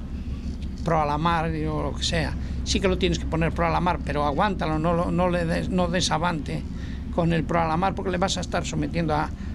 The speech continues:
a esfuerzo. Le está entrando, estaba, el barco estaba proado, tenía, tenía, estaba sobrecalado. Entonces lo único que estás haciendo es meter agua sobre cubierta, más esfuerzos, pues,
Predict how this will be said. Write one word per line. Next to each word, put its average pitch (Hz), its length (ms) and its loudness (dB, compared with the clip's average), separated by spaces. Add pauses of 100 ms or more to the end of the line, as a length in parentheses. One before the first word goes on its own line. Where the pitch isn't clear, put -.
(100)
a 151 140 0
esfuerzo. 170 360 0
Le 147 100 -2
está 180 200 0
entrando, 180 380 -2
estaba, 175 360 2
el 175 60 -2
barco 185 240 0
estaba 180 360 2
proado, 165 400 0
tenía, 160 440 -2 (540)
tenía, 170 640 2
estaba 175 260 0
sobrecalado. 170 720 2 (760)
Entonces 160 380 0
lo 160 100 2
único 170 280 2
que 175 60 2
estás 170 300 2
haciendo 190 300 0
es 180 60 0
meter 185 460 2 (160)
agua 175 420 0
sobre 170 240 -2
cubierta, 214 800 0
más 175 240 0
esfuerzos, 214 560 0
pues, - 160 -4